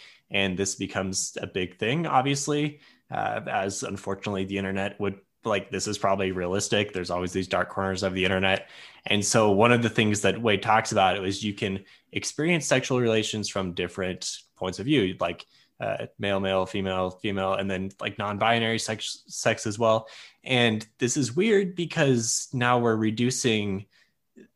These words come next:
gender identity to just, like, your sexual experience. And another thing where, uh, it seems like Ernest Cline is like, "Yeah, I'm cool with, you know, transgender people or, or non-binary, uh, sexual orientation,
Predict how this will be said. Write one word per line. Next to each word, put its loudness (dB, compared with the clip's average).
gender 2
identity 2
to -2
just, -2
like, -6
your -4
sexual -2
experience. 0
And -2
another 2
thing 0
where, 2
uh, -6
it -4
seems 0
like 4
Ernest 0
Cline 2
is -2
like, 0
"Yeah, 6
I'm 0
cool 2
with, 0
you -2
know, -2
transgender -2
people 2
or, 4
or 2
non-binary, 2
uh, -2
sexual 0
orientation, 2